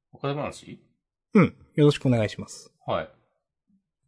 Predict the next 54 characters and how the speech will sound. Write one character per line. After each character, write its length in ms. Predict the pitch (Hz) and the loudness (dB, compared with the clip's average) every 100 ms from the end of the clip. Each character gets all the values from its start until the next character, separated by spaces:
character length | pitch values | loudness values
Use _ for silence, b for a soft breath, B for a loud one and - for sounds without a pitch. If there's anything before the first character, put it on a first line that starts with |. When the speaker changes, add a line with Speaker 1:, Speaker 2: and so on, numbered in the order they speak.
| _ _ _ _ _ _ - | _ _ _ _ _ _ -4
Speaker 1:
あ、 180 | 80 | -4
い 140 | 98 101 | -2 -6
い 40 | |
話 340 | - 80 82 - | -8 -10 -12 -14
で 140 | - | -18
し 120 | - | -18
た。 80 | - _ _ _ - | -20 _ _ _ -6
Speaker 2:
え、 40 | 131 | -2
い 100 | 190 | 0
い 40 | |
話 340 | 143 131 151 123 | 2 4 4 2
で 40 | |
し 80 | - | 0
た 80 | 95 | -6
ね、 120 | 92 | -8
今 200 | 92 87 | -10 -12
週。 240 | - - - - | -14 -16 -18 -16
う 60 | 98 | -14
ん。 200 | 87 233 _ _ | -14 -18 _ _
Speaker 1:
キ 120 | - | 2
ャ 120 | 143 160 | 8 12
ラ 200 | 147 113 | 12 12
を 420 | 87 80 78 - _ - - | 6 -2 -6 -12 _ -20 -16
描 160 | 87 | -16
く 220 | - - - | -16 -20 -20
っ 20 | |
て 60 | - | -20
こ 140 | - | -14
う 20 | 95 | -8
い 0 | |
う 40 | |
こ 100 | 117 | -6
と 80 | 113 | -6
じ 60 | 101 | -10
ゃ 20 | |
な 60 | |
い 20 | - | -12
で 60 | |
す 100 | - | -18
か。 80 | - _ _ _ _ _ _ _ _ _ _ _ _ 117 | -20 _ _ _ _ _ _ _ _ _ _ _ _ 0
Speaker 2:
う 120 | 135 | 2
ん。 240 | 143 95 - - - - - _ _ _ - | 2 0 -8 -12 -14 -16 -20 _ _ _ -4
わ 120 | 135 | 0
か 100 | 135 | 2
る。 80 | 120 | 2
Speaker 1:
っ 60 | - | -2
て 100 | 101 | -8
い 420 | 87 85 80 80 | -4 -4 -6 -10
う。 60 | - _ _ _ - | -14 _ _ _ -6
Speaker 2:
い 20 | |
や、 80 | 117 | -4
ほ 140 | 131 | 0
ん 80 | 143 | 0
と、 240 | 143 131 | 2 0